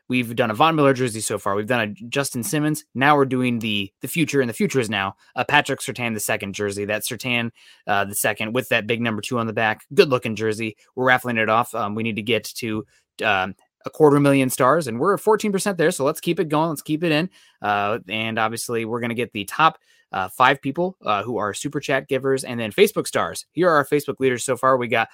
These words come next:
Mama Moody coming in number one, Randy Jones number two, Michael Ronquillo consistently coming in number three,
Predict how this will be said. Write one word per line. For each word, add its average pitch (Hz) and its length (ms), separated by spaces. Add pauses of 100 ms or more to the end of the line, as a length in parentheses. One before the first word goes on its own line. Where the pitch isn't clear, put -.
(120)
Mama 113 240
Moody 120 260
coming 123 340
in 123 220 (200)
number 123 200
one, 120 300
Randy 123 240
Jones 123 340
number 107 160
two, 127 360 (220)
Michael 117 260
Ronquillo 117 520
consistently 123 640
coming 117 260
in 120 100
number 107 160
three, 147 420